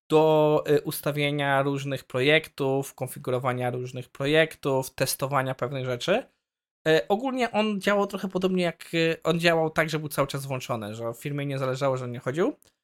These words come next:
e, żeby, żeby ten, że to, że jest to drogie, wel-, ale żeby, e, cały czas działał. I okazuje się, że ktoś kiedyś z jakiegoś powodu potrzebował na chwilę postawić na nim, e, system autentykujący na produkcję. Em,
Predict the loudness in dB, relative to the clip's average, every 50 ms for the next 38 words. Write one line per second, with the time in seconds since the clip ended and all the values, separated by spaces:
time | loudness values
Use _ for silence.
0 | _ _ _ _ _ _ _ 2 4 4 4 4 4 2 0 0 -2 2 4 6
1 | 6 6 6 4 2 2 2 2 0 0 0 0 0 0 -2 -2 0 -2 -2 -2
2 | -4 -6 -10 -6 -2 0 0 0 0 -2 -4 -4 -4 -8 -8 0 2 4 4 4
3 | 4 2 2 0 -2 -4 -2 0 0 0 -2 -4 -14 -18 -18 -18 -14 _ -2 0
4 | 2 2 2 2 0 0 -2 -2 -4 -4 -4 -6 -6 -4 0 2 4 4 2 0
5 | -4 -8 -6 -2 -2 -4 -2 -4 -6 -4 -2 -2 -2 -4 -6 -8 -6 -4 -4 -4
6 | -4 -6 -4 -2 -2 -2 -2 -4 -6 -6 -6 -8 -8 -6 -6 -4 0 0 0 2
7 | 4 2 2 2 _ _ _ _ _ _ _ _ -10 -8 -6 -4 -4 -2 2 2
8 | 2 4 6 4 4 4 0 -2 -4 -4 -8 -14 -14 -10 -6 -2 2 2 2 2
9 | 0 -4 -8 -8 -6 0 2 2 2 0 -2 -10 -10 -12 -8 -4 -2 -2 0 0
10 | -2 -4 -4 -4 -4 -2 -2 -2 -2 -2 -2 -2 -2 -2 -2 -4 -4 -4 -4 -6
11 | -4 -2 -4 -4 -4 -6 -6 -6 -6 -6 -6 -10 -12 -12 -12 -14 _ -6 -4 -4
12 | -4 -4 -6 -10 -10 -12 -12 -12 -12 -14 -14 -14 -16 -16 -18 -18 -18 _ _ _
13 | _ _ _ _ _ _ _ _ _ _ _ _ _ _ _ _ _ _ _ _
14 | _ _ _ _ _ -6 -2 0 0 2 0 0 -2 -6